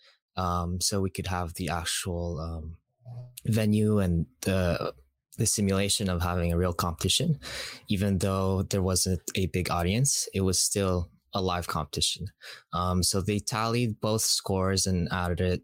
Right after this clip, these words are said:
to see who garnered the, the highest score.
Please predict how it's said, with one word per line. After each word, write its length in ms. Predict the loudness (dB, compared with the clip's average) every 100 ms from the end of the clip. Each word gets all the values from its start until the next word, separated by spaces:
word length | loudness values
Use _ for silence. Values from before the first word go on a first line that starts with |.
| _ _ -20 -20 -12 -6
to 100 | -2
see 300 | 0 0 2
who 440 | 4 4 4 2 -4 _ -4
garnered 420 | -2 0 0 0
the, 420 | 0 2 2 0 -2
the 80 | -4
highest 320 | -2 -2 -2
score. 320 | -4 -8 -10